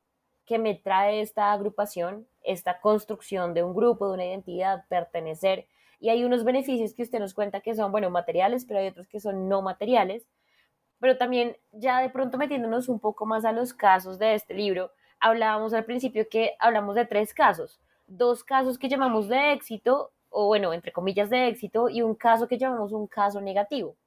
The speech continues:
Hablando de los dos primeros casos, hablamos de la Liga de Mujeres Desplazadas en Cartagena, que construyen la ciudad de las mujeres,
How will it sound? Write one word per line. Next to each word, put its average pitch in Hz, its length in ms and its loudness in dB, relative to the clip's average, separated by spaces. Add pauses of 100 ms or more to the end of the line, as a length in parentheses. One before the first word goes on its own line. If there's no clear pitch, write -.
(460)
Hablando 254 380 0
de 269 80 2
los 302 180 0
dos 269 140 -2
primeros 247 400 0
casos, 262 280 2
hablamos 240 360 2
de 220 60 2
la 233 100 8
Liga 233 280 0
de 202 80 4
Mujeres 220 380 -2
Desplazadas 190 720 0
en 202 120 -8
Cartagena, 214 640 -2
que - 180 -4
construyen 190 640 -4
la 180 120 0
ciudad 220 300 0
de 180 60 4
las 175 180 0
mujeres, 214 520 0